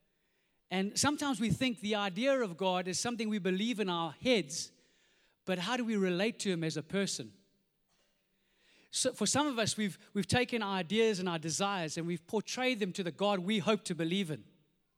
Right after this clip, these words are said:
And for some of us, maybe we've got a little bit wrong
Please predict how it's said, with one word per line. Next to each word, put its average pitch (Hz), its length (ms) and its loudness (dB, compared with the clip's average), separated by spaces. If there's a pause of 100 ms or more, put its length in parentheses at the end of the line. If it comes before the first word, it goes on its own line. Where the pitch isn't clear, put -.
(1400)
And 214 120 -2
for 233 120 -2
some 320 220 0
of 277 80 -2
us, 226 140 0
maybe 214 380 -2 (540)
we've 214 140 -4
got 285 120 4
a 294 40 0
little 285 160 0
bit 247 160 0
wrong 233 380 2